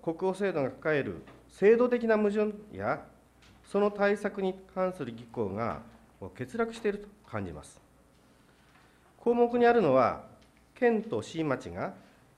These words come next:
現制度の中で果たすべき役割ばかりで、既存の枠の中で対策を講じるだけでは、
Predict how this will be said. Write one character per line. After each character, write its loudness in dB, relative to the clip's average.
現 2
制 2
度 -2
の 0
中 -2
で -2
果 -10
た 2
す -8
べ -4
き -8
役 -2
割 0
ば -2
か -4
り -8
で、 -6
既 -8
存 4
の 2
枠 2
の 4
中 4
で -2
対 0
策 -2
を 0
講 -2
じ -6
る -8
だ 0
け -4
で -2
は、 0